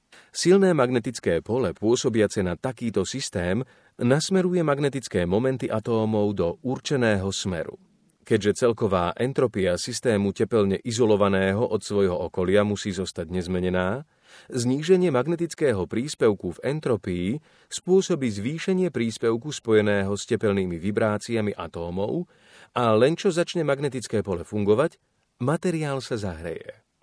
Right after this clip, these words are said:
Po jeho odstránení sa magnetické momenty atómov opäť rozusporiadajú,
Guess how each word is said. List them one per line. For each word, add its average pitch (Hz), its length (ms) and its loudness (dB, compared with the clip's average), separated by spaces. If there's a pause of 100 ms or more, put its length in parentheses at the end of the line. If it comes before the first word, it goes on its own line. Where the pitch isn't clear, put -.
(460)
Po 127 160 4
jeho 113 160 6
odstránení 127 880 0
sa 143 160 -2
magnetické 127 560 -2
momenty 127 400 -2
atómov 110 640 -2
opäť 107 320 2
rozusporiadajú, 92 1040 -2